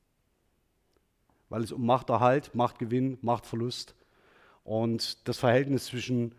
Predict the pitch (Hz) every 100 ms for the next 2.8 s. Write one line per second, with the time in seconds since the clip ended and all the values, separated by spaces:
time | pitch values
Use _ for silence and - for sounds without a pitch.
0 | _ _ _ - 110 120 - - - 120
1 | 131 135 127 127 131 123 98 113 127 -
2 | 147 120 107 120 - 110 85